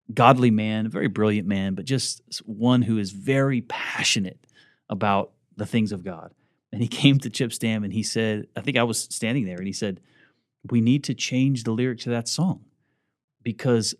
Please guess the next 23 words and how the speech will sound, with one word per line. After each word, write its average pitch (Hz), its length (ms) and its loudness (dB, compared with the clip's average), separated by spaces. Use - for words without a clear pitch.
love 139 480 6
and 113 200 0
mercy 120 560 -4
are 120 120 2
close - 340 0
together. 135 360 2
They 131 180 0
don't, 180 200 0
they 139 80 0
don't, 127 320 0
there's 127 160 0
nothing 160 400 2
particularly 147 380 2
remarkable 113 520 4
about 101 200 0
love 117 380 2
and 104 120 2
mercy 113 340 0
meeting, 98 460 0
but - 280 -4
at 180 280 6
the 131 140 2
cross, - 840 -4